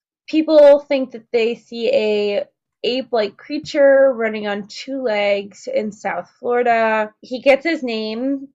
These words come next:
the Swamp Cabbage Man, from his pungent odor <laughs> because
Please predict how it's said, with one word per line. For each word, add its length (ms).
the 80
Swamp 420
Cabbage 440
Man, 440
from 260
his 440
pungent 720
odor 500
<laughs> 460
because 640